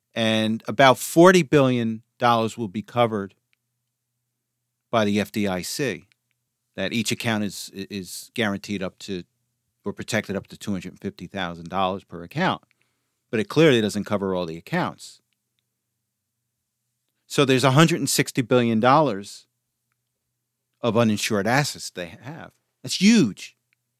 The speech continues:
Absolutely huge. And this happened all of a sudden. This came out of the blue.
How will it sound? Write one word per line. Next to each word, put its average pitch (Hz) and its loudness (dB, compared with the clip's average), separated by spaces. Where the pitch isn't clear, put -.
Absolutely 147 0
huge. 143 -2
And 143 2
this 160 2
happened 139 4
all 117 2
of 113 -2
a 113 -8
sudden. 202 -4
This - -16
came 123 0
out 120 4
of 113 0
the 113 -6
blue. 151 -6